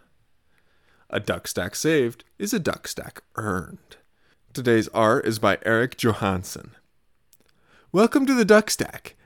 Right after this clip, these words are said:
You're wondering how nutritious the duck stack is. Well, we answered.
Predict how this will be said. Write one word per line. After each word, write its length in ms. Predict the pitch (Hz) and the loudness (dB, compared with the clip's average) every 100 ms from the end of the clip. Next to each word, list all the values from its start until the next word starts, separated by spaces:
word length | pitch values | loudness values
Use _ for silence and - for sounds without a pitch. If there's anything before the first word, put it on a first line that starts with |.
| _ | _
You're 160 | - 113 | 2 6
wondering 400 | 123 151 117 104 | 6 6 6 4
how 160 | 107 107 | 4 4
nutritious 540 | 107 - 160 - 98 | 4 4 4 4 -2
the 120 | 104 | -4
duck 220 | 92 82 | -4 -4
stack 280 | - - - - | -8 -8 -10 -14
is. 120 | - - | -14 -12
Well, 380 | - 110 147 190 | -2 4 6 6
we 260 | 131 196 - | 6 4 4
answered. 540 | 135 117 101 - - | 4 6 2 -4 -8